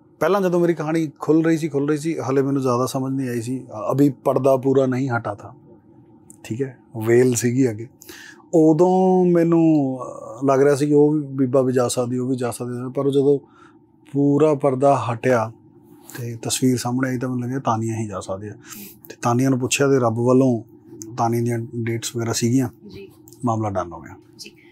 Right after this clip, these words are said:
Speaker 2: ਸਾਨੂੰ ਜੀ, ਅ, ਪਤਾ ਲੱਗਿਆ ਹੈ ਵੀ ਤਾਨੀਆ ਜੀ ਤੋਂ ਵੀ ਤੁਸੀਂ ਉਹਨਾਂ ਨੂੰ ਕਿਹਾ ਸੀ ਵੀ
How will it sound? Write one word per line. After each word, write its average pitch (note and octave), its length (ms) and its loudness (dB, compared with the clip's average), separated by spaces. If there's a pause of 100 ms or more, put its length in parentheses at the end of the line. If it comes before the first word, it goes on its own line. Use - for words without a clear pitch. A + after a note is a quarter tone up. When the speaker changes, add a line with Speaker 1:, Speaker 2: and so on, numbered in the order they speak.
(100)
Speaker 2:
ਸਾਨੂੰ C#4+ 500 0
ਜੀ, D4 460 -6
ਅ, C4+ 160 -4
ਪਤਾ B3 240 0
ਲੱਗਿਆ G#3 340 -6
ਹੈ G#3 320 -8
ਵੀ A3+ 140 -12
ਤਾਨੀਆ G3 420 -6
ਜੀ F#3+ 160 -14
ਤੋਂ G#3+ 200 -6
ਵੀ A#3 100 -12
ਤੁਸੀਂ A#3 320 -4
ਉਹਨਾਂ A3+ 180 -10
ਨੂੰ G#3+ 120 -16
ਕਿਹਾ G3 240 -8
ਸੀ G3+ 180 -6
ਵੀ G3+ 160 -6